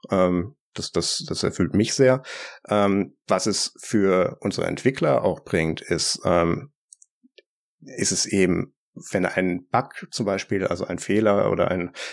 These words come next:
ein, ein Bericht eingereicht wird, dass irgendetwas nicht so funktioniert, wie es funktionieren sollte, ähm, wir durch die Augen der Community dann plötzlich ein paar tausend Leute mehr haben, die sich eventuell mit dem Problem beschäftigen und dazu beitragen können, das zu beheben.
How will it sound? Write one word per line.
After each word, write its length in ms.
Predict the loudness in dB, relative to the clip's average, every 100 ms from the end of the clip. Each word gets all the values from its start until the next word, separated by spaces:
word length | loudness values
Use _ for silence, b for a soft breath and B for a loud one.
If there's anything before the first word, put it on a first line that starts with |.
| B -4
ein, 200 | -2 0
ein 240 | 0 0
Bericht 320 | 2 0 2
eingereicht 360 | 0 2 2 2
wird, 120 | 0
dass 80 | 2
irgendetwas 380 | 2 2 0 2
nicht 180 | 2
so 80 | 2
funktioniert, 580 | 2 2 2 2 2 2
wie 60 | 0
es 100 | 0
funktionieren 480 | -4 0 0 0
sollte, 640 | 2 4 4 4 4 4 4
ähm, 440 | 4 4 2 -4 _ _ _ -4
wir 220 | 2 2
durch 240 | 2 -2
die 240 | -4 -4 -2
Augen 280 | -2 0 -2
der 80 |
Community 540 | 0 0 0 0 0 0
dann 160 | 0
plötzlich 300 | 0 -2 -4
ein 80 | -6
paar 180 | -4 0
tausend 320 | 2 0 2
Leute 200 | 0 2
mehr 200 | 2 2
haben, 220 | 2 0
die 60 | -2
sich 200 | -4 -2
eventuell 320 | -2 0 0
mit 120 | 0
dem 100 | -2
Problem 340 | -6 -4 -2 -2
beschäftigen 520 | -4 -8 -8 -10 -8
und 140 | -4
dazu 220 | -4 -4 0
beitragen 480 | 0 0 -2 -2
können, 280 | 0 -2 0
das 160 | -2 0
zu 120 | 2
beheben. 400 | 4 4 2